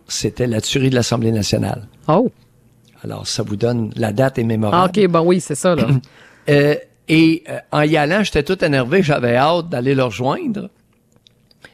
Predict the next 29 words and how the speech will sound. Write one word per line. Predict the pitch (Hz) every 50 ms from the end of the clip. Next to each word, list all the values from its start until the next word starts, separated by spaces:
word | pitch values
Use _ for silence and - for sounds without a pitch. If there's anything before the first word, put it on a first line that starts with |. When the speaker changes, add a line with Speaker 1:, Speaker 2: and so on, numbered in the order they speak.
| -
Speaker 1:
parce | - 123 - -
que | 139 135
lui | 135 147 180
était | 180 - 160 143
rendu | 127 131 123 123 113 101 117 139 170 175
avec, | 139 104 110 107 -
euh, | 113 104 98
son | 95 - 131 120
camion, | 113 117 113 117 127 143 143
son | - 127 120
trailer, | - - 107 98 104 131 156 190 190 117 - _ _ - - - - - - - - - -
puis | 87 92
je | 87
voulais | 98 127 143
aller | 143 151 151
voir | 135 123 127 - -
ça, | - - - 120 107
tu | -
sais, | - 113
une | 113 113 113
dernière | 123 120 117 117 113 104 92
fois, | - - 190 180
c'était | - - 147 127
son | - - 123 135
dernier | 117 117 117 110 113 110
voyage, | 98 104 101 101 113 135 - - - 123 113 -
Speaker 2:
Mhm. | - 196 196 240 302 - - - - _ _ _ -
Speaker 1:
et, | - 131 127 131 131 131 131 120
euh, | 120 117 113 113